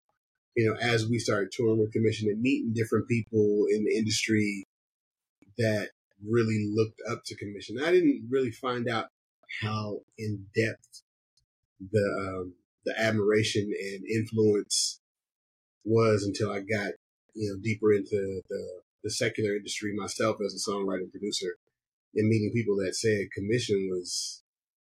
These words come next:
was everything. Like, they mentioned the Winans, but it was, it was something different when they said Commission, because Commission, it lended itself more to the, the R and B type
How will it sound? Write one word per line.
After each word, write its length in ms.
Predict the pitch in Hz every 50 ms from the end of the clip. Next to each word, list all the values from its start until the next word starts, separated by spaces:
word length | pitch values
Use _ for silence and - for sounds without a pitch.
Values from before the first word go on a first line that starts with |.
| _ _ _
was 200 | - 95 95 - - 120
everything. 540 | 123 123 117 110 104 - 101 87 - - - - _ _ _ _ _ _ _ -
Like, 200 | 98 95 - - _ _ _
they 140 | 110 120 131
mentioned 360 | 127 139 165 170 165 175 147 135
the 80 | 127 127
Winans, 420 | 123 123 127 127 127 123 120 110
but 200 | 104 113 117 113
it 100 | 113 113
was, 180 | 110 107 104 113 110 -
it 100 | - 107
was 120 | 110 104 -
something 260 | 147 113 117 110 107
different 320 | - 135 123 - - 110 107
when 80 | 104
they 160 | 101 101 104 101 - _
said 260 | - - 120 110 104 -
Commission, 400 | - 107 107 107 98 - 107 95
because 180 | 95 - - -
Commission, 500 | - 107 110 110 107 - 110 101 98 - _ _ - - - - - - _ _ _ _ _ _ _ _ _
it 140 | 107 107 101 107
lended 280 | 117 120 123 113 110
itself 360 | 113 110 104 - - 113 104 -
more 380 | 107 107 110 110 110 107 104 95
to 400 | - - 113 107 101 101 101 92 90
the, 360 | 98 98 92 90 87 85 85 - _ _ _ _ _ _ -
the 120 | - - -
R 200 | 107 110 107 104
and 180 | 101 98 98 98
B 800 | 113 113 107 104 104 104 101 98 98 98 98 98 98 95 95 95 _ _ _ _ _ _ _ _ - -
type 240 | 110 101 98 98